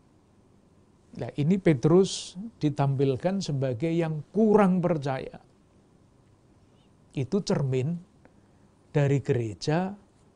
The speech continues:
yang dilayani oleh Matius. Dipersonifikasikan di dalam diri Petrus,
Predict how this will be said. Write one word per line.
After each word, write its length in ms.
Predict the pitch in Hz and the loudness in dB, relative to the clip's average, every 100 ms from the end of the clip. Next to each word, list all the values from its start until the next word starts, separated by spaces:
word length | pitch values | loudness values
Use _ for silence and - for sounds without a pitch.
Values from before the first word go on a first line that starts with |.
| _ _ - | _ _ -2
yang 240 | 151 151 143 | 2 2 2
dilayani 580 | 143 135 143 147 147 165 | 2 2 2 0 0 -2
oleh 320 | 143 143 123 | -2 -2 -2
Matius. 720 | 135 123 123 107 107 - - _ _ _ _ _ _ _ _ _ _ _ _ _ _ _ | -4 -6 -6 -8 -10 -14 -16 _ _ _ _ _ _ _ _ _ _ _ _ _ _ _
Dipersonifikasikan 1700 | 147 151 - 156 151 - 156 156 135 156 156 139 156 - 180 180 143 | 0 0 2 0 0 0 0 0 -2 -4 -4 -2 -4 -2 0 0 0
di 80 | 143 | -2
dalam 400 | 139 131 139 127 | -2 -2 -2 -2
diri 320 | 131 127 131 | -4 -4 -4
Petrus, 800 | 120 107 - 151 185 180 - | -6 -8 -6 -4 -4 -4 -12